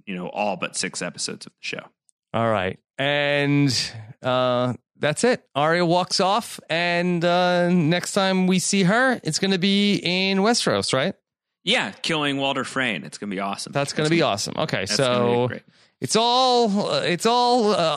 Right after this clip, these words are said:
Speaker 2: up and up for, <laughs> for, from here, except for the waif and
Speaker 1: Except
Speaker 2: for
Speaker 1: for the
Speaker 2: Lady
Speaker 1: waif.
Speaker 2: Crane.
Speaker 1: Yeah, yeah,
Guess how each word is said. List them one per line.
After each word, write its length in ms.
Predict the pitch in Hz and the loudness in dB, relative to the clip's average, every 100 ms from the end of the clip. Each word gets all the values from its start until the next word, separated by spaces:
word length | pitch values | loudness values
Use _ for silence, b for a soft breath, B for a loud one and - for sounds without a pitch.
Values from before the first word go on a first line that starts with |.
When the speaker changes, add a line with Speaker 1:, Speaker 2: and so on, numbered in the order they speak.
| - | -2
Speaker 2:
up 180 | 202 | 0
and 80 | 220 | 2
up 220 | 170 131 | 2 0
for, 360 | - 143 147 139 | -4 0 2 0
<laughs> 20 | |
for, 420 | - - - - - _ | -2 -2 -2 -2 -6 _
from 240 | - 175 | -2 2
here, 240 | 147 127 107 | 4 4 2
except 240 | - 180 | 0 -2
for 60 | 180 | 0
the 60 | 185 | 2
waif 380 | 127 117 - _ _ _ | 2 0 -6 _ _ _
and 100 | - 139 | -6 -2
Speaker 1:
Except 120 | 139 | 0
Speaker 2:
for 60 | |
Speaker 1:
for 80 | 151 | 0
the 60 | 147 | 0
Speaker 2:
Lady 120 | 139 | 0
Speaker 1:
waif. 80 | 104 | 0
Speaker 2:
Crane. 260 | 117 117 123 _ _ _ | 0 -2 -8 _ _ _
Speaker 1:
Yeah, 160 | 101 90 _ _ | -12 -12 _ _
yeah, 180 | 107 98 | -10 -10